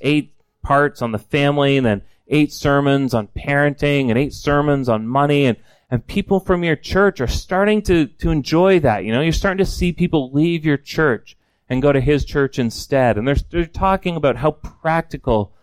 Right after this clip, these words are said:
the preaching is and how it's making a difference in their lives. And so there's this massive pressure on you suddenly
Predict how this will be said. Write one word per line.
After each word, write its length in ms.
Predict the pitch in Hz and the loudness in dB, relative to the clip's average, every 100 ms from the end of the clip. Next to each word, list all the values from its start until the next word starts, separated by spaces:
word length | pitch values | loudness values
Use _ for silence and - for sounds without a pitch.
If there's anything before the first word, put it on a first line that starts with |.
| _ _ | _ _
the 80 | - | -6
preaching 520 | - - 151 - 117 | -6 -2 -2 -2 -2
is 180 | 101 98 | 0 0
and 100 | 107 | 0
how 140 | 143 160 | 0 0
it's 160 | 156 | 0
making 320 | 151 151 143 | -4 -4 -2
a 60 | 127 | -2
difference 640 | 117 147 - 127 127 - - _ _ - | 0 -2 -2 -4 -4 -10 -20 _ _ -4
in 140 | 131 | 0
their 160 | 135 120 | 2 2
lives. 380 | 127 143 120 117 | 2 2 2 0
And 100 | 117 | -2
so 140 | 165 | 0
there's 220 | 156 135 | 0 0
this 180 | 147 127 | -2 -4
massive 680 | - 147 170 180 202 190 160 | -10 -10 -4 0 0 -2 -6
pressure 380 | - 175 165 139 | -2 -2 0 0
on 140 | 113 | 0
you 80 | 107 | 2
suddenly 560 | 98 120 104 104 95 | 0 0 -2 -4 -14